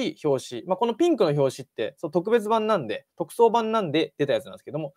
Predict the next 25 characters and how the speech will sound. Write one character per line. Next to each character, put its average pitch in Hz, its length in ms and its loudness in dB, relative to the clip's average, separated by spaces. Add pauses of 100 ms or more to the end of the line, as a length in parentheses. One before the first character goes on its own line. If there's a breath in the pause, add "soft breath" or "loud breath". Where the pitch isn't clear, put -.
(120)
最 254 160 0
近 240 100 2
三 285 220 6
冊 127 200 0
出 110 100 -6
ま 110 120 -8
し - 120 -20
て、 190 280 -4 (160)
本 277 180 -4 (120)
当 330 100 2
に 311 180 0 (300)
み 220 80 -4
ん 233 80 -2
な 226 60 2
に 180 80 2
読 160 60 0
ま 160 100 4
れ 143 80 2
て 143 80 0
い 117 40 -2
て、 120 100 -6
現 233 220 4
在 208 160 2
ま 226 120 2
で 156 240 0